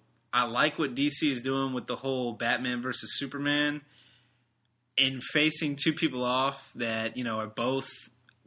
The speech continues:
big fan favorites. You know, you've got, uh, on one hand, Batman people. I'm a huge Batman guy. I think Superman is kinda B S because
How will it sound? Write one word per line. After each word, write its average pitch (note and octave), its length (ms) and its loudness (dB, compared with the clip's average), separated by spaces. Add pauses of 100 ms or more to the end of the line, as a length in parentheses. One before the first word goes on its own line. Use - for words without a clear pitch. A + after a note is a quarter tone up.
big D3 380 2
fan C#3+ 380 2
favorites. C#3 880 2 (420)
You B2+ 120 0
know, A#2+ 100 0
you've B2 280 0
got, A#2+ 520 4
uh, A2 320 0
on A#2+ 200 -2
one D3 160 2
hand, C#3+ 380 2
Batman C3 440 0
people. C3+ 260 0
I'm D#3 120 4
a C#3 60 4
huge C#3+ 340 0
Batman A#2 440 -2
guy. G#2 220 -2
I C3 40 0
think C3+ 240 0
Superman B2 560 0
is G#2+ 120 -6
kinda C3 240 0
B A#2 240 -2
S B2 220 -2
because A#2+ 520 -6